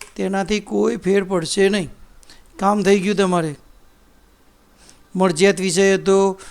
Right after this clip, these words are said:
તો આ રીતે તમે મરજિયાતને બનાવી શકો. અને આટલું જ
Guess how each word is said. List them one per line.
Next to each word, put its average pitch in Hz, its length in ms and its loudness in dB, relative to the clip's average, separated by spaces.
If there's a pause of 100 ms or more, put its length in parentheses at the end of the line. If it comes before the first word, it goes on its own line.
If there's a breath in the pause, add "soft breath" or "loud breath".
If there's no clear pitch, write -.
(260 loud breath)
તો 202 220 4
આ 185 260 0
રીતે 196 280 -2
તમે 196 280 0
મરજિયાતને 185 560 -2
બનાવી 190 320 -2
શકો. 190 380 0 (920 loud breath)
અને 196 320 0
આટલું 202 420 -2
જ 214 100 -14